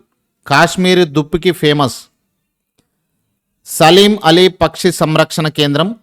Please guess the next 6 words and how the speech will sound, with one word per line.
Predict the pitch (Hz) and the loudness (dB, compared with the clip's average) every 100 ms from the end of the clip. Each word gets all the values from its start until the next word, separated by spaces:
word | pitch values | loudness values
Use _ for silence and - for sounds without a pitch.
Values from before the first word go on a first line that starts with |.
| _ 120 123 | _ -6 -2
జమ్మూ | 147 165 165 | 0 0 0
కాశ్మీర్లో | 160 165 151 147 143 | 0 0 0 0 0
ఉంది. | 143 185 - _ _ _ - | 0 -2 -4 _ _ _ -6
హిమాలయన్ | 147 175 180 175 170 151 | 0 2 4 2 0 -2
మంచుకోడికి | 147 147 160 160 151 147 156 | -2 -4 0 2 2 0 -2
ఫేమస్. | 143 135 110 | -2 -2 -2